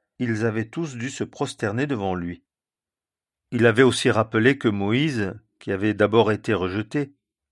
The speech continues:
était devenu à la fois le conducteur et le libérateur d'Israël. Maintenant, il rend témoignage d'un fait semblable, mais infiniment plus grand en relation avec Jésus.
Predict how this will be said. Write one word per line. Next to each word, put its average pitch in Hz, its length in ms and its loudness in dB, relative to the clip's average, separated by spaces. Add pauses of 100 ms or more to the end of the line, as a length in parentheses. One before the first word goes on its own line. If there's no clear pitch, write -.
était 120 240 2
devenu 131 480 2
à 131 80 8
la 110 140 4
fois 135 180 0
le 101 100 0
conducteur 156 640 0
et 131 60 0
le 101 140 0
libérateur 123 680 0
d'Israël. 95 680 -6 (880)
Maintenant, 131 640 -2 (680)
il 127 160 2
rend 104 200 0
témoignage 139 680 2
d'un 120 120 0
fait - 220 -4
semblable, 123 680 -2 (300)
mais 110 300 -4
infiniment 135 580 0
plus 107 200 -6
grand 123 280 0
en 107 40 0
relation 104 460 -2
avec 117 180 -4
Jésus. 87 460 -8